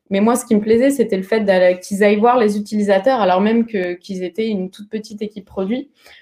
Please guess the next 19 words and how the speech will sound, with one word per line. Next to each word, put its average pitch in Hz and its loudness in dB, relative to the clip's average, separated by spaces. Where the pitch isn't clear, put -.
Le 196 -4
fait 226 0
que 214 -4
ce 208 -6
soit 208 2
bien 196 0
valorisé, 220 4
c'est 277 -6
quelque 208 -2
chose 220 -4
que 208 -6
j'avais 185 0
bien 208 0
testé 214 -4
dans 202 -4
mes, 175 -4
dans 180 -4
mes 180 -6
entretiens. 190 -6